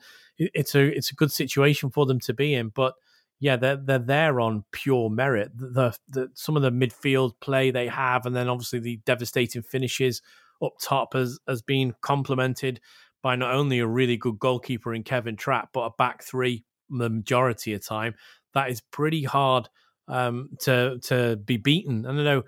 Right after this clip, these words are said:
Union Berlin get a couple of goals past them this particular match day, but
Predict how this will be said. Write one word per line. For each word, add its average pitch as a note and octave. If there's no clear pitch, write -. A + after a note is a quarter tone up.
Union C3+
Berlin A#2
get -
a A2+
couple C3+
of G#2+
goals A2+
past -
them A#2
this A2+
particular B2+
match B2
day, A#2
but A#2+